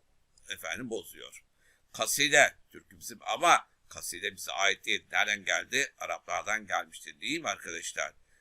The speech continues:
Efendim hepsi bize ait olacak. Tuyu gazel. E, tamam bu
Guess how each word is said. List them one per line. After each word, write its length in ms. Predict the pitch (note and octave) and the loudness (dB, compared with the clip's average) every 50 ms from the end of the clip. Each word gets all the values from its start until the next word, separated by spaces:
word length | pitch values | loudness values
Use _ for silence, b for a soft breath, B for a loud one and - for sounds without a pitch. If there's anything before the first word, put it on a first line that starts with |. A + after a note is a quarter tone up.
| _ _ - | _ _ -18
Efendim 440 | - - - E2+ F2 G2 A#2 B2+ A#2+ | -16 -8 -2 0 0 0 0 -2 0
hepsi 300 | A#2+ C#3 C3+ - C#3 A2 | -2 -2 -2 -2 -6 -8
bize 180 | G2 - - | -8 -4 -2
ait 240 | F#2 E2+ D#2+ - - | -2 -2 -2 -4 -10
olacak. 380 | D2+ D2+ D#2+ - - D#2 D2 - _ _ _ _ _ _ _ _ _ _ | -20 -20 -20 -18 -16 -16 -16 -16 _ _ _ _ _ _ _ _ _ _
Tuyu 320 | - A2 A2 B2 C#3+ D#3 | -8 -6 -4 -4 -4 0
gazel. 460 | C3+ D3+ D3 C#3 - D3+ C3 A2 - - _ _ - | 2 4 4 6 6 8 8 8 6 2 _ _ -18
E, 160 | - - - | -18 -16 -8
tamam 520 | - F#2 G2+ A2 A2+ G2 G2+ A2+ A#2+ - _ _ | -4 -4 -2 0 0 0 0 0 0 -4 _ _
bu 520 | - E2 F2+ G2 G#2 A#2+ C#3 D#3+ D#3 - | -12 -8 -2 2 4 4 4 2 0 -4